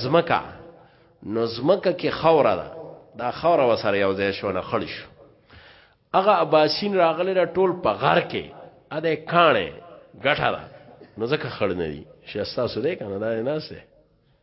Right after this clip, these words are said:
اباسین والا. نو دا په دغه راغلی دی. نو دا چونکې ټول ګټه کې راغلی دی، کاڼي کې راغلی دی، نو دې وجې نو اوبه مقصې شنې دي. دا دلته راغلی په ځمکه، خاوره ورسره خلط شوه، نو دا خړ شو.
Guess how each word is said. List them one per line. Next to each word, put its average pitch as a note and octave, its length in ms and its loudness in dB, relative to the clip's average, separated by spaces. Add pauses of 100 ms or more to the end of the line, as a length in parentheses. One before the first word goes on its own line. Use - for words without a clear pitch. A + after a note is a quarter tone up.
(200)
اباسین E2 420 -6
والا. - 280 -6 (720)
نو A#2+ 160 2
دا E3+ 300 2 (360)
په A#2+ 80 -2
دغه D3 320 0 (640)
راغلی F#2+ 420 -4
دی. B1+ 120 -14 (720)
نو C3 60 -2
دا F3+ 140 2
چونکې F#3 400 2 (400)
ټول F3 160 2 (180)
ګټه F3 280 4
کې G#3 160 6
راغلی F3+ 320 4
دی، E3 120 2
کاڼي G3 440 4
کې F#3 160 2
راغلی D3 360 2
دی، C3+ 100 -2 (340)
نو B2 100 -6
دې C#3+ 140 0
وجې C#3 200 0
نو C#3 60 4
اوبه D#3 200 2
مقصې C3 500 -2
شنې A2+ 260 -2
دي. G#2+ 100 -8 (560)
دا E3 140 4
دلته F3+ 320 2
راغلی F#3 280 6
په D#3 200 2
ځمکه، C3 440 0
خاوره D#3+ 440 6
ورسره G#2 300 0
خلط F#2+ 320 -4
شوه، G2 180 -8
نو F#2+ 100 -6
دا G2+ 140 -6
خړ G2+ 240 -4
شو. - 220 -14